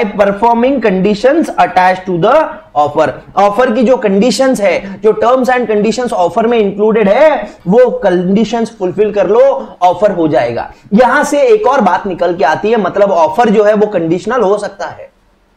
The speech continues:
Offer जो है conditional हो सकता है, Acceptance conditional नहीं हो सकता, क्योंकि अगर conditional acceptance रहा तो उसको बोलेंगे counter offer।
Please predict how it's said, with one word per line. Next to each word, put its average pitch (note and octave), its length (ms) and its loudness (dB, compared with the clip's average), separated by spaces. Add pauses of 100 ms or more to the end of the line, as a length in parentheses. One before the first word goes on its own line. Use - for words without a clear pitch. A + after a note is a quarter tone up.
(920)
Offer G#3 320 2
जो A3 140 0
है A#3+ 140 0
conditional G3+ 480 -2
हो G#3 160 2
सकता G3+ 280 -4
है, B3+ 380 -2
Acceptance D#4+ 680 0
conditional C4+ 580 0
नहीं A#3+ 160 2
हो A#3+ 140 0
सकता, C#4 600 0
क्योंकि B3 380 -2
अगर A#3+ 200 2
conditional C4+ 600 2
acceptance A#3+ 540 -2
रहा A3+ 240 2
तो C#4+ 140 0
उसको G#3+ 300 0
बोलेंगे G#3 340 2
counter D3 460 0
offer। - 340 -4